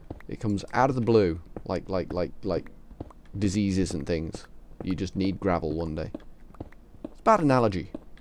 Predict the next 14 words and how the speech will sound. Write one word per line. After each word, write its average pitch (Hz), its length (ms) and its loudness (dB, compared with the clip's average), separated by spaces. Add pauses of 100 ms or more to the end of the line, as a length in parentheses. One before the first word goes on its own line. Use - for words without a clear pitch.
(120)
Sorry - 180 -2
about 64 220 -4
that. 90 180 -2 (1000)
But 175 100 6
anyway, 123 280 8 (1300)
moving 151 400 12
on 113 140 10
apace, 120 560 4 (180)
which 113 240 2
we're 98 80 4
not, 98 240 2
we're 98 80 -4
just 95 240 -2
digging. 98 400 2